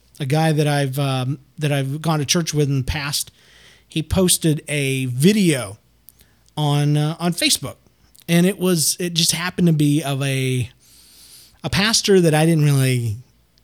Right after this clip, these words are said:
care for what he was saying. He, he basically played a clip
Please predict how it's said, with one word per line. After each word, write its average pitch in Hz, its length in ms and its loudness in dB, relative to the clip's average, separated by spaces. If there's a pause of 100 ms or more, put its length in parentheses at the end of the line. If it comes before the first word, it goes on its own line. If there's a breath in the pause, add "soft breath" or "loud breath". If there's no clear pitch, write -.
(340)
care 147 180 -2
for 139 140 -2
what 127 160 0
he 120 40 -4
was 110 140 0
saying. 107 440 0
He, 165 260 -2
he 147 160 -4
basically 156 480 -2
played 151 260 -4
a 123 40 -6
clip 175 440 -2